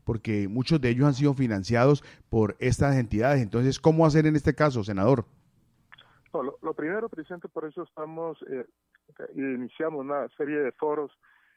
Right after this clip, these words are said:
Speaker 2: en varios sitios para socializar cada día esta propuesta que genera una corriente en el país tan fuerte que vaya a impedir que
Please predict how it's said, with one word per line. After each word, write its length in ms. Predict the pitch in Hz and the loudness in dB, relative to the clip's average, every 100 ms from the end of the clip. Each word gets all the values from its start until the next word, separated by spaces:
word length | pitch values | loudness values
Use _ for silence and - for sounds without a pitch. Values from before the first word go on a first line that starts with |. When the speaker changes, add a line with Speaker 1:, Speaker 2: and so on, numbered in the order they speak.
| _ _ | _ _
Speaker 2:
en 160 | 131 113 | -16 -8
varios 260 | 131 143 - | -6 -8 -10
sitios 420 | 143 - 143 139 _ _ _ _ _ _ _ | -16 -10 -10 -10 _ _ _ _ _ _ _
para 300 | 156 131 127 | -4 -2 -4
socializar 680 | - 135 131 123 - 147 139 | -8 -12 -12 -12 -10 -10 -8
cada 160 | 139 135 | -8 -8
día 160 | 135 | -10
esta 200 | 127 139 | -10 -12
propuesta 500 | - 123 156 147 165 | -12 -6 -6 -4 -6
que 140 | - 123 | -6 -10
genera 240 | 127 135 | -8 -8
una 160 | 147 143 | -8 -6
corriente 640 | 139 131 156 170 160 156 | -4 -4 -4 -6 -6 -6
en 80 | 139 | -6
el 80 | |
país 300 | 123 120 127 - | -6 -4 -4 -6
tan 160 | 147 143 | -8 -6
fuerte 420 | 131 117 _ 156 _ _ _ _ _ _ _ | -4 -4 _ -14 _ _ _ _ _ _ _
que 480 | 135 127 117 113 - _ | -6 -2 -2 -4 -8 _
vaya 320 | 151 139 143 | -10 -4 -4
a 40 | 147 | -4
impedir 580 | 143 147 139 143 139 139 _ _ _ | -4 -4 -2 -2 -6 -8 _ _ _
que 100 | - | -12